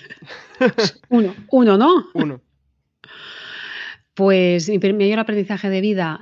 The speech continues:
Speaker 1: em, la sinceridad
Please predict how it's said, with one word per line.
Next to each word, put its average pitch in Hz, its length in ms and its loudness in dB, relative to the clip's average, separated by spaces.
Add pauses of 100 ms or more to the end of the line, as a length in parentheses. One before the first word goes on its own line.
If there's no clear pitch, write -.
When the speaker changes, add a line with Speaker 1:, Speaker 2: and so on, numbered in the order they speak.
Speaker 1:
em, 147 1300 -8 (760)
la 180 160 0
sinceridad 165 760 -2